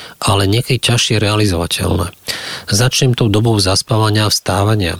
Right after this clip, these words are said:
Hovorili sme o tom, že každý tu máme inak dané dovienka geneticky, ale my, mali by sme zaspávať v tej istej,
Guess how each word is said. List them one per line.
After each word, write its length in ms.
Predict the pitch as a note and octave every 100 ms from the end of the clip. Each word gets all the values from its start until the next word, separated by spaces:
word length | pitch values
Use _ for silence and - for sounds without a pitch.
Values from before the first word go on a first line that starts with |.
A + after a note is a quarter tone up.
| - -
Hovorili 320 | G2+ G#2+ G#2+
sme 160 | A2
o 80 | G#2
tom, 160 | - G2+
že 80 | G2
každý 400 | - G2 A2 -
tu 80 |
máme 160 | G#2+ G2+
inak 240 | G#2 G2+
dané 160 | G2 G2+
dovienka 480 | F#2 F#2+ G2 G#2+ G#2
geneticky, 720 | F#2+ G2 - G#2+ - D3 D3 - - - - -
ale 140 | -
my, 100 | A2+ C3 C3+
mali 240 | G#2 A#2+
by 160 | C3 B2+
sme 80 | A2
zaspávať 800 | G2+ A2+ - A#2 A2 A2+ - - - - - -
v 80 |
tej 160 | - A#2 C3
istej, 320 | - B2+